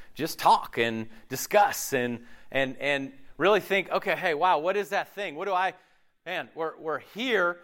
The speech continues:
remembering the death, burial, and resurrection of Jesus. We've just heard him, again, remind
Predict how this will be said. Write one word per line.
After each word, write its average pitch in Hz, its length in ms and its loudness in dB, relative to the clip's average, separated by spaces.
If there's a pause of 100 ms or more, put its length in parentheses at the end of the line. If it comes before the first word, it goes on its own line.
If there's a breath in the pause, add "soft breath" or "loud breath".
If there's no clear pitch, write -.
(200 loud breath)
remembering 226 800 0
the 170 140 -4
death, 190 500 -4
burial, 202 360 0
and 185 80 -4
resurrection 175 560 -2
of 131 120 -10
Jesus. 131 640 -10 (360 soft breath)
We've 156 180 -2
just 220 200 0
heard 214 260 4
him, 190 240 -2
again, 160 500 -2 (580)
remind 147 920 -4